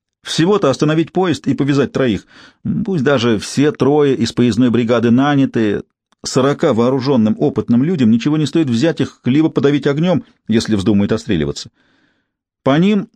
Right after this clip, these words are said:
простите за цинизм, можно палить со всем усердием. Это как-никак и не дипкурьеры, и не фельдъегеря. Формально там будет обычная поездная бригада, которой вообще не полагается иметь при себе оружие,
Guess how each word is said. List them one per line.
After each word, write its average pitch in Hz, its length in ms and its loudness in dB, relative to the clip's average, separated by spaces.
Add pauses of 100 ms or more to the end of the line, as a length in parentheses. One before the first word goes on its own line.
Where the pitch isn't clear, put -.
(120)
простите 147 520 -2
за 123 100 0
цинизм, 123 400 0
можно 147 260 2
палить 156 300 0
со 151 100 -2
всем 156 200 -2
усердием. 123 560 -2
Это 165 260 -4
как-никак 160 720 -2
и 131 140 -2
не 131 140 4
дипкурьеры, 147 680 0
и 165 180 -2
не 160 100 0
фельдъегеря. 151 720 0 (540)
Формально 214 500 0
там 190 180 -2
будет 175 220 -2
обычная 156 440 0
поездная 139 400 0
бригада, 101 400 -2 (320)
которой 117 260 2
вообще 117 280 0
не 143 100 2
полагается 135 540 0
иметь 123 180 2
при 117 80 -4
себе 117 240 0
оружие, 120 380 0